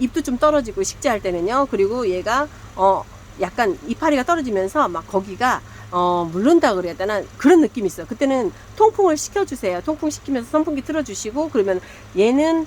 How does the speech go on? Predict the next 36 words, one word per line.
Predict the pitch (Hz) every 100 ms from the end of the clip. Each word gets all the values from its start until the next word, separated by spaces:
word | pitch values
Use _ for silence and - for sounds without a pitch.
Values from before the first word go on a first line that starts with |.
| -
한 | - 403
입 | 403 349
떨어진 | 339 330 247 208
자리에서, | 180 175 170 220 156 - - -
어, | - 165 165 165
이게 | 180 196 180 160 - - - - - - - -
한 | - 370
입이 | 381 262
더 | - 202
나온다 | 165 190 277 277
그래야 | 202 175
되나요? | 165 165 165 208 226
새꾸가 | - 381 370 285
나오면서, | 170 180 190 175 185 202 196
그러면서 | 190 180 165 165 233 - - -
단단하게 | - 214 254 294 202 185
이렇게 | 190 196
자리가 | - 214 226
잡잖아요. | 170 - 160 170 214 - - -
그럼 | 277 262
얘는 | 196 202
속을 | 311 285
안 | 175
썩여요. | 160 156
제가 | 254 226 262 -
올해요, | 185 214 180 208 170 -
핑크 | 381 370 392
스팟을 | - 208 214
한 | - 415 403
개도 | 427
안 | 190 180
죽였습니다. | 202 196 180 170 170
여름에요. | 170 180 170 147 156 - - -
그만큼 | - 214 247 240 262 254 208
얘가 | 185 185
강해요. | - 190 220 196 180